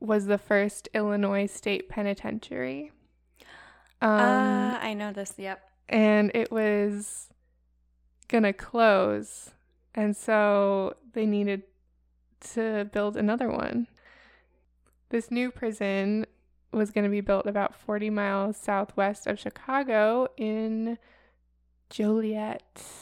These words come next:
Speaker 2: Hey.
Speaker 1: And we just watched the Destination Fear episode where they stayed overnight in Joliet, uh, prison. So I decided it was worth a, re-, a revisit.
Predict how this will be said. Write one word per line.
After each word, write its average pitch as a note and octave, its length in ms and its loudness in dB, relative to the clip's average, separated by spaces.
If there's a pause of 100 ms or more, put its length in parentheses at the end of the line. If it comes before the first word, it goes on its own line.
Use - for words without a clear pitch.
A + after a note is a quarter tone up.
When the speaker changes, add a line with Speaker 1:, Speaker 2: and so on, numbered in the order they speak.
(420)
Speaker 2:
Hey. A3 600 -12
Speaker 1:
And G#3+ 280 2
we G#3+ 120 0
just A3+ 540 2
watched - 840 0
the A#3 80 -2
Destination G#3 720 -2
Fear G#3+ 220 -6
episode - 720 -4 (600)
where G#3 180 -4
they G3 180 -6
stayed G3+ 480 -8
overnight G3+ 720 -2
in G#3 180 0
Joliet, G#3+ 600 -4 (400)
uh, A3 220 -6
prison. A3+ 600 -8 (880)
So A3 280 -2
I A3 80 -6
decided A3 460 -8
it A#3+ 160 -10
was A3+ 140 -12 (120)
worth A3 220 -8
a, A3 60 -4
re-, G#3+ 160 -6
a G#3+ 120 -4
revisit. G#3+ 720 -6